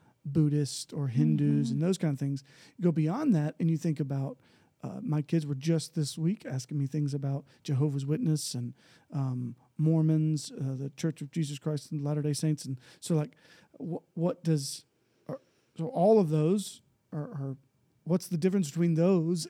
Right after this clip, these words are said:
Speaker 1: and what might be, like, the different denominations,
Speaker 2: Mm-hmm.
Speaker 1: right, within Christianity? And so I think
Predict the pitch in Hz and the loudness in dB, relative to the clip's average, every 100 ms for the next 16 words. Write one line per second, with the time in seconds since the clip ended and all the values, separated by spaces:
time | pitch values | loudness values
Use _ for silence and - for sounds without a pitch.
0 | - 160 156 151 208 160 156 156 156 151 | 0 2 2 0 0 -2 -2 0 0 0
1 | 147 160 156 - 262 165 160 147 139 135 | -4 -2 -2 -2 -2 2 4 4 0 0
2 | 185 - - 143 160 - 220 180 190 - | -2 -2 -4 -2 -2 2 2 2 2 2
3 | 156 139 220 175 190 - 151 - 135 135 | 2 0 4 6 6 4 -4 -2 -2 0
4 | 151 180 - - - - - 185 170 180 | 0 -2 -6 -20 -20 -16 4 4 6 4
5 | 175 151 - _ _ _ _ _ _ _ | 2 2 -6 _ _ _ _ _ _ _
6 | _ _ - 165 - 294 294 | _ _ -6 -6 -2 0 0